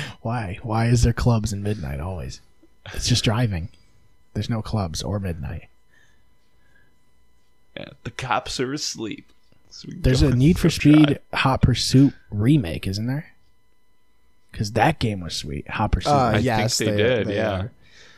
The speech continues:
Speaker 1: I should check
Speaker 3: Um,
Speaker 1: that out.
Speaker 2: They
Speaker 3: There's a
Speaker 2: also
Speaker 3: guy I
Speaker 2: remade
Speaker 3: used to work
Speaker 2: Diablo
Speaker 3: with
Speaker 2: two.
Speaker 3: that lo-, he's obsessed with the Need for Speed games. He says they're all pretty good, but I feel like, um, they're, they're, like, I don't like my racing games to be too simulation,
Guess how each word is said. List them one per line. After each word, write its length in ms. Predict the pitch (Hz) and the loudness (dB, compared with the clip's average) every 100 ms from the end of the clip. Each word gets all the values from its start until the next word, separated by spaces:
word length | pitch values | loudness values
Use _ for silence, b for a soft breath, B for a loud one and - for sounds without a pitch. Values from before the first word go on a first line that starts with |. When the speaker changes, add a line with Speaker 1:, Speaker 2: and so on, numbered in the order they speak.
| b - | b -4
Speaker 1:
I 60 | |
should 200 | - 120 | -2 0
check 180 | 107 - | -2 -4
Speaker 3:
Um, 60 | - | -4
Speaker 1:
that 200 | 58 57 | -6 -4
out. 300 | 67 - B B B - | -6 -8 B B B -4
Speaker 2:
They 80 | |
Speaker 3:
There's 240 | 143 147 139 | 0 2 2
a 60 | |
Speaker 2:
also 40 | 120 | 0
Speaker 3:
guy 200 | 131 143 | 2 4
I 40 | |
Speaker 2:
remade 120 | 131 | 2
Speaker 3:
used 160 | 123 101 | 0 0
to 120 | 120 | 0
work 140 | 113 117 | 0 0
Speaker 2:
Diablo 160 | 117 | -2
Speaker 3:
with 100 | 107 | -2
Speaker 2:
two. 60 | 117 | -2
Speaker 3:
that 200 | 107 - | -4 -8
lo-, 200 | 117 110 - | -4 -2 -2
he's 220 | 123 113 | -4 -4
obsessed 360 | 107 - 110 - | -4 -4 -4 -6
with 60 | |
the 60 | 107 | -6
Need 200 | 107 104 | -6 -6
for 100 | 107 | -8
Speed 320 | - 110 104 | -6 -6 -6
games. 300 | 104 101 95 | -6 -6 -6
He 120 | 113 | -8
says 300 | 110 - 101 | -6 -6 -8
they're 160 | - 87 | -6 -6
all 160 | 76 78 | -6 -4
pretty 260 | - 101 | -2 -4
good, 320 | 82 98 92 - | -6 -8 -10 -8
but 200 | 92 - b b b b b b b b b - | -10 -10 b b b b b b b b b -2
I 80 | 113 | -2
feel 260 | - 196 190 | 4 4 6
like, 480 | 156 123 - - B B B B B B B _ _ - - - _ - - | 4 2 -2 -12 B B B B B B B _ _ -20 -20 -20 _ -20 -8
um, 500 | 117 113 101 92 123 - - - _ - - - _ _ - | -6 -6 -6 -8 -10 -16 -20 -20 _ -20 -20 -20 _ _ -8
they're, 120 | 120 110 - | -6 -6 -6
they're, 400 | 139 117 113 - - - | -2 0 0 -4 -10 -14
like, 220 | 101 123 117 | -8 -6 0
I 80 | |
don't 160 | 147 156 | 0 2
like 220 | 151 139 | 2 2
my 140 | 131 117 | -2 -2
racing 420 | 101 113 - 117 | -2 -4 -2 -4
games 240 | 110 104 | -4 -6
to 100 | - | -6
be 200 | 101 98 | -4 -4
too 520 | - - 123 113 104 104 | -6 -4 0 0 0 -2
simulation, 880 | - 113 101 98 107 117 131 139 | -2 -2 -2 -2 -2 -2 -4 -6